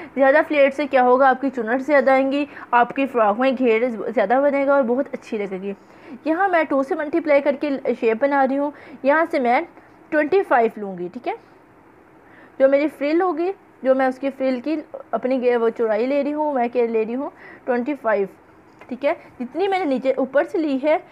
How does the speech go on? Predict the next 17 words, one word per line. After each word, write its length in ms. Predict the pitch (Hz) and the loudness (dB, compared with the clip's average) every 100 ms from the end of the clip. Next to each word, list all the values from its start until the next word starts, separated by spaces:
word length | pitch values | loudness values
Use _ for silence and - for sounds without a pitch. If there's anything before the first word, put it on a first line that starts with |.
| - - 294 | -20 -10 -8
इतनी 240 | - 330 | -4 -4
ही 100 | 359 | -2
मैं 120 | 339 | -2
नीचे 240 | 233 220 247 | -2 -2 -2
से 120 | 285 | -2
इसकी 240 | 277 349 | -4 -4
frill 340 | 381 262 233 220 | -4 -4 -4 -4
की 160 | 294 370 - _ _ _ _ _ _ _ _ _ _ _ _ _ _ _ _ _ _ _ _ _ _ - _ - | -6 -6 -10 _ _ _ _ _ _ _ _ _ _ _ _ _ _ _ _ _ _ _ _ _ _ -20 _ -12
चौड़ाई 360 | - 240 190 202 | -4 -2 -2 -2
ले 140 | 196 | -6
रही 100 | 190 | -6
हूँ, 100 | 208 | -8
यहाँ 160 | 190 185 | -10 -10
से 140 | 208 | -8
भी 60 | 220 | -8
मैंने 200 | 214 247 | -8 -8
same 220 | 233 | -8